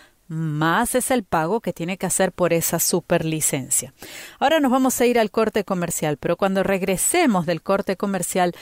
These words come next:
les voy a contar cuánto va a pagar aproximadamente cada <laughs> uno de los pilotos en la parrilla de la Fórmula uno. Mientras tanto, vayan sacando la calculadora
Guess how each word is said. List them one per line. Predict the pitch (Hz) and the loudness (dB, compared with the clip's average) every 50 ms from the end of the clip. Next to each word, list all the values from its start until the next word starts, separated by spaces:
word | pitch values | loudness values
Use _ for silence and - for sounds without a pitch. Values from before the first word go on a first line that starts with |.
| - - - - _ - | -20 -20 -20 -16 _ -4
les | 185 165 151 | -2 -2 0
voy | 220 254 277 294 | 0 0 2 2
a | 294 262 | 0 -2
contar | - - 196 180 165 165 156 - 208 190 180 - - _ _ _ - - - - - _ _ _ _ | -2 -4 -4 -4 -4 -8 -4 -2 0 0 0 -2 -4 _ _ _ -20 -20 -20 -20 -20 _ _ _ _
cuánto | - - 226 262 294 302 277 - - 294 294 285 240 - | -2 0 2 2 2 0 -2 -2 -2 -2 -2 -2 -2 -2
va | 220 233 254 254 | 0 2 2 2
a | 240 | 0
pagar | - - 180 175 165 185 196 202 185 185 - - - _ - | 0 -2 -2 -2 0 0 0 0 0 0 -4 -6 -8 _ -10
aproximadamente | 143 147 - - 156 151 - - - 185 165 170 202 254 285 277 240 196 202 220 226 214 190 - 196 180 175 | -10 -10 -8 -8 -8 -8 -8 -8 -8 -6 -4 -2 0 2 2 2 2 2 0 0 -2 -2 -4 -2 -4 -4 -2
cada | - 214 220 247 233 214 170 190 220 160 - | -2 0 2 2 2 2 2 0 -2 0 2
<laughs> | |
uno | - 233 226 180 196 226 190 175 | 2 2 2 4 2 2 2 2
de | 175 170 | 4 4
los | 180 175 - | 2 0 0
pilotos | _ - 165 160 175 180 175 _ - 196 185 - - - - - - - - | _ -4 -2 2 2 2 2 _ 2 0 0 0 -2 -10 -18 -18 -20 -14 -4
en | - 190 202 208 | -2 0 2 4
la | 208 190 | 2 2
parrilla | 185 - 170 170 175 202 196 196 185 190 180 | 2 0 -2 -2 -2 -2 -2 -2 0 0 2
de | 180 185 185 | 2 2 4
la | 180 170 | 2 0
Fórmula | 156 - - 190 185 180 185 185 180 170 165 156 151 | 0 -2 0 0 0 0 0 -2 -2 0 0 0 0
uno. | 156 160 165 156 151 143 135 - _ _ _ _ - | 0 -2 -2 -2 -2 -4 -6 -8 _ _ _ _ -14
Mientras | - 208 - 233 214 - | -12 -6 -4 -4 -2 0
tanto, | 302 311 294 - 311 311 | 0 0 2 2 2 2
vayan | 302 294 302 285 247 | 2 2 2 0 2
sacando | - 254 - 262 262 247 269 | 0 0 0 0 0 2 2
la | 247 277 | 2 2
calculadora | - 233 202 185 - 202 185 185 190 214 220 208 190 185 | 0 0 -4 -2 0 0 2 4 4 4 4 4 2 2